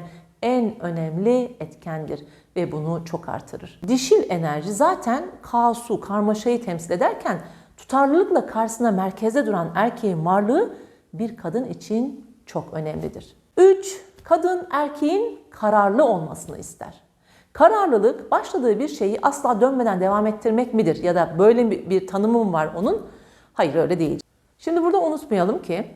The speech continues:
düşünceler bizim efendimiz olduğunda bizi onlar yönetir.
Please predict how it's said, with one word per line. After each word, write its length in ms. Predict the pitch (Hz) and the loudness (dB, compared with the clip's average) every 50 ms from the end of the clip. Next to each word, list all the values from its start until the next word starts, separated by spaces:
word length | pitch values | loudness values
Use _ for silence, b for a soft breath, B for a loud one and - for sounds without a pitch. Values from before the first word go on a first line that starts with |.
| - b b b b b - | -20 b b b b b -12
düşünceler 540 | 254 254 - 320 294 294 285 311 311 269 220 | -12 -8 -4 0 2 2 4 4 2 0 0
bizim 200 | 220 233 285 285 | -2 -2 -4 -4
efendimiz 680 | - - 214 208 - 254 254 233 208 185 180 185 - | -4 -6 -6 -2 0 2 2 2 2 0 -2 -2 -2
olduğunda 600 | 185 196 196 175 165 175 185 190 247 311 392 - | -2 -2 0 -2 -2 -4 -2 0 0 -2 -2 -2
bizi 180 | 220 208 - 392 | -6 -6 -2 0
onlar 320 | 339 220 190 180 170 156 | 0 2 2 0 0 -2
yönetir. 480 | 139 151 147 151 - - - 160 - | -4 -4 -6 -8 -8 -10 -12 -14 -14